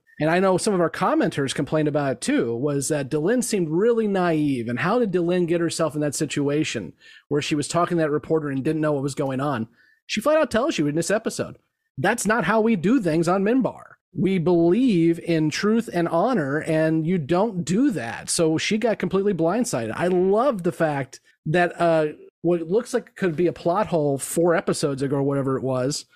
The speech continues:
is now talked about in this one. Part of that, uh, is good writing, but part of that too is, I think, because J M S is very much involved and active in the fan community as he's putting this stuff together,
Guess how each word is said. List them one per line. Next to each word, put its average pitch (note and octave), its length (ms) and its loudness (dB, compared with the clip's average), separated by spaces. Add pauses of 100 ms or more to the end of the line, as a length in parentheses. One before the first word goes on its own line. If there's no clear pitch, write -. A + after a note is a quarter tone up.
(140)
is D#3 180 0
now F#3 480 2
talked F#3 320 -2
about D3+ 200 0
in C#3 80 0
this E3 240 -2
one. A#2+ 180 -4 (260)
Part C#4 220 0
of D4 80 4
that, A#3 260 0
uh, E3 440 2
is D#3+ 520 0 (260)
good E3 220 2
writing, C3 520 -4 (260)
but D#3+ 100 -2
part B3+ 200 2
of B3 60 4
that F#3+ 160 2
too A3+ 320 0
is, D3+ 500 2
I D#3 160 0
think, D#3 320 -2
because E3+ 440 0
J E3 240 0
M D3 120 0
S D3 420 -2 (100)
is C#3 160 -4
very D#3+ 240 2
much D#3+ 320 0
involved D#3 600 0
and C#3+ 120 -4
active C#3+ 400 -2
in C#3+ 80 -4
the C#3 80 -4
fan D3 260 -2
community D3 420 -2
as C3 280 -4
he's C#3+ 100 -4
putting C#3+ 240 -4
this C3+ 120 -4
stuff C#3 220 -6
together, B2+ 500 -4